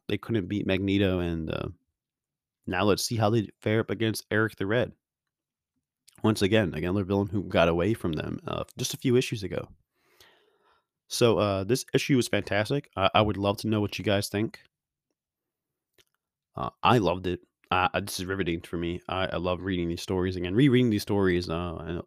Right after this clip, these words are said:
alongside in this podcast is fantastic. Uh, talking over them, the different scenes, it's, it's all great. It's just bringing back, uh, great childhood memories, you know, when you were a kid. Picking up these books for the first time, just, it's great, man.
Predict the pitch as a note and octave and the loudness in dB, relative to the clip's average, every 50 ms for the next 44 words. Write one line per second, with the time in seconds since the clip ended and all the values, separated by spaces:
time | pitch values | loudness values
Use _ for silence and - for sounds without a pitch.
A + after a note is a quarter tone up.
0 | - G2 G2 F#2+ G2 G2 - G2 F2 F2 F2 E2+ E2+ E2+ F2 - - F2+ F#2 F2 | -6 -4 -2 -2 -2 -2 -2 -2 -2 -2 -2 -2 -4 -4 -6 -8 -6 -4 -4 -2
1 | E2+ - F2+ E2+ F2 - - G2+ F#2 - F#2+ F2+ D#2+ - G2 F#2+ F#2 - - F#2+ | -2 -2 -4 -4 -4 -4 -6 -8 -6 -6 -6 -6 -6 -6 -8 -8 -8 -8 -8 -8
2 | F#2+ - - - _ _ _ _ - - E2+ E2+ F2 - - A2+ G#2+ - A#2 G#2 | -8 -10 -12 -18 _ _ _ _ -14 -12 -10 -10 -4 -2 0 0 2 2 2 2
3 | G2 G2 F#2+ G#2 G2 F#2+ F#2+ F#2 F#2+ G2+ - _ _ _ _ _ _ _ _ _ | 2 2 2 0 0 0 0 -2 -4 -6 -10 _ _ _ _ _ _ _ _ _
4 | _ _ _ _ _ - - _ _ _ _ - A#2 G#2+ B2+ - A#2+ G2+ - - | _ _ _ _ _ -20 -20 _ _ _ _ 0 4 4 4 4 2 0 0 0
5 | - G#2+ G#2+ G#2+ G#2 G#2 G2+ F#2+ - _ _ _ _ _ _ _ _ _ _ _ | 2 4 4 4 4 2 0 -2 -6 _ _ _ _ _ _ _ _ _ _ _
6 | _ _ _ - A2+ A#2+ - - B2 - - E3 C3+ G2 - - D2+ D#2 D#2+ F2+ | _ _ _ -2 -2 -2 0 0 0 2 4 4 4 4 2 0 0 0 0 -2
7 | A2 A2+ - - - A2+ A2 G#2+ G#2 F#2+ F2+ E2+ E2 E2 - - _ - - - | -4 -10 -8 -4 0 2 2 2 2 2 0 0 0 -2 -2 -6 _ -10 -8 -6
8 | - - F#2+ - - G#2+ - - - - F2+ F#2 F#2 F#2 F#2 F2+ E2+ E2+ F2+ F2 | -6 -8 -6 -2 0 0 0 0 -2 -2 0 0 0 0 -2 -2 -4 -4 -4 -4
9 | E2+ F2 E2+ E2+ - - F2 E2 E2+ F2+ F#2 D#2 D#2 E2+ E2 D#2+ D#2+ - - - | -4 -4 -4 -4 -6 -6 -6 -4 -4 -6 -4 -4 -4 -4 -4 -4 -6 -6 -6 -4
10 | G#2 F2 D#2+ E2+ F2+ - _ _ _ _ _ - - - - A#2 - B2 - - | -2 -2 -2 -4 -8 -12 _ _ _ _ _ -18 -10 -6 -2 0 0 0 0 0
11 | G#2 G2 F2+ G2+ G2+ - - F2+ E2+ - - E2+ D#2 - - - G2 F#2 F#2 F#2 | -2 -2 0 0 0 0 -2 -4 -4 -2 -2 -2 -2 -2 -2 -2 -2 0 -2 -2
12 | F2+ F2+ - E2 D#2 - - _ _ _ _ _ _ _ _ _ _ _ _ _ | -4 -6 -8 -8 -10 -10 -10 _ _ _ _ _ _ _ _ _ _ _ _ _
13 | _ _ _ _ _ _ _ _ - - _ _ _ _ _ _ _ - C#3+ B2+ | _ _ _ _ _ _ _ _ -20 -20 _ _ _ _ _ _ _ 4 4 4
14 | - - G2 G2 F#2 - E2 E2 D2+ D#2+ | 4 4 4 4 4 2 0 -4 -4 -4